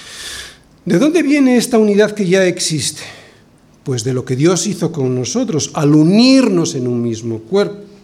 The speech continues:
Ese cuerpo no lo creamos nosotros, ese cuerpo que es el cuerpo de Cristo ya existe y nosotros lo que tenemos que hacer es preservar su unidad tal y como se ve en las Escrituras.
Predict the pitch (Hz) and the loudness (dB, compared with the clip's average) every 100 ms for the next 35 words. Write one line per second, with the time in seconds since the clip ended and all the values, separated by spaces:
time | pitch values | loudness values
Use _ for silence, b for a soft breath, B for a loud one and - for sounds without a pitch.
0 | B B B B _ _ - - 139 277 | B B B B _ _ -20 -8 -6 -2
1 | 247 294 202 175 170 170 - 127 120 113 | 0 0 0 2 2 0 -2 -4 -2 -4
2 | 110 110 151 165 117 - B B B - | -6 -8 -8 -8 -10 -14 B B B -8
3 | 160 262 180 143 117 117 151 202 - 143 | -6 -2 0 0 -2 -6 -4 -4 -2 -2
4 | 113 113 107 107 123 120 - 180 143 170 | -2 -6 -6 -6 -6 -8 -4 -2 0 0
5 | 269 277 226 151 - - - 302 285 - | 0 0 -4 -6 -6 -4 0 2 2 -2
6 | 139 143 175 - B B B B B 262 | -2 0 0 -4 B B B B B 0
7 | 330 415 330 359 262 180 196 143 143 165 | 2 2 2 -2 -2 -2 -2 -2 0 0
8 | 226 226 226 226 226 208 208 - 127 127 | 0 -2 -2 2 4 4 2 -4 -6 -6
9 | - 120 120 170 196 185 - 208 208 190 | -6 -6 0 2 2 2 0 0 2 4
10 | 208 208 - 285 302 277 - 131 110 110 | 2 0 -4 0 2 2 -2 -4 -6 -8
11 | 104 107 107 110 151 - 214 285 254 - | -6 -4 -6 -8 -10 -12 -12 -10 -12 -16
12 | - - | -20 -20